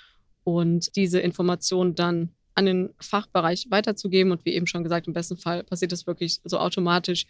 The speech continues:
wie möglich. Ist aber natürlich nicht immer gegeben. Also da müssen trotzdem immer noch oft Leute drauf gucken, was auch manchmal vielleicht nicht verkehrt ist. Ne? Also manchmal ist es ja dann trotzdem noch, die Maschine macht ja trotzdem das, was man ihr sagt. Also hat man ihr vielleicht auch <laughs> was Falsches gesagt im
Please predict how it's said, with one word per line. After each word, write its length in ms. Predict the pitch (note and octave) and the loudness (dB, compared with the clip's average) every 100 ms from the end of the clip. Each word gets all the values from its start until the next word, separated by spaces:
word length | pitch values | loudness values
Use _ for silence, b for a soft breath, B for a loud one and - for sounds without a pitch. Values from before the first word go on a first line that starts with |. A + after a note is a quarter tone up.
| b b b - | b b b 2
wie 100 | F#3 | 6
möglich. 560 | F#3+ G#3+ F#3+ F#3 - - b b - | 6 4 2 0 -2 -10 b b -6
Ist 160 | F#3 | -2
aber 80 | F#3+ | 0
natürlich 300 | E3+ F3+ E3 | 0 -2 0
nicht 120 | G3+ | 0
immer 200 | - G3+ | 2 2
gegeben. 380 | F#3 E3+ F3 E3+ | 2 2 2 2
Also 160 | D#3+ E3 | 0 -2
da 60 | |
müssen 240 | E3 E3 F3 | -4 -6 -6
trotzdem 360 | - E3+ - | -6 -6 -4
immer 180 | E3+ E3+ | -4 -4
noch 200 | F3 E3+ | -6 -2
oft 260 | G3 G3+ - | 0 0 2
Leute 220 | G3 G#3 | 2 2
drauf 260 | F#3 F#3 - | 2 0 0
gucken, 300 | F#3+ G3 F3+ | -4 -2 0
was 160 | F#3+ | -2
auch 160 | - F#3 | -2 -2
manchmal 380 | A#3+ B3 - G#3 | -2 0 0 0
vielleicht 260 | G3+ F#3 | 0 -2
nicht 120 | G3 - | -2 -4
verkehrt 380 | F#3+ G3+ G3 | 0 2 2
ist. 280 | F#3+ F#3+ - b b b | 2 -2 -6 b b b
Ne? 220 | G3 G3+ G3 | 0 2 2
Also 360 | E3+ E3+ E3+ E3+ | 0 -2 -2 -2
manchmal 580 | F3+ F3 - F3 F3 F3+ _ | -2 -2 -4 -6 -6 -8 _
ist 100 | - | -12
es 120 | F3+ | -4
ja 80 | F3+ | 0
dann 120 | F3 | 0
trotzdem 340 | E3+ F#3+ F3+ F3+ | 0 -2 0 -2
noch, 100 | F3 | -4
die 100 | G3 | -4
Maschine 400 | F3+ - G3+ G3 | -2 0 0 0
macht 260 | F#3+ - | 0 -4
ja 240 | F3+ E3+ E3+ _ - | -6 -6 -6 _ -4
trotzdem 360 | G#3 G#3 G3 | -2 0 0
das, 220 | F#3+ G3 | 0 0
was 160 | F3+ F3 | -2 -4
man 140 | E3+ | -4
ihr 120 | - - | -6 -2
sagt. 420 | G3+ G#3+ - - | 2 2 0 -8
Also 260 | E3 D#3 E3+ | -8 -6 -4
hat 160 | E3 | -4
man 100 | E3+ | -6
ihr 100 | - | -6
vielleicht 300 | - F3+ F3 | -8 -8 -4
auch 100 | - | -2
<laughs> 120 | F#3 - | 0 0
was 180 | A#3 | 0
Falsches 440 | - F#3+ G3 A3 - | 0 -2 0 -2 -4
gesagt 440 | F#3+ G3+ F#3+ F#3+ | -2 0 0 -2
im 200 | - G3+ | -2 -2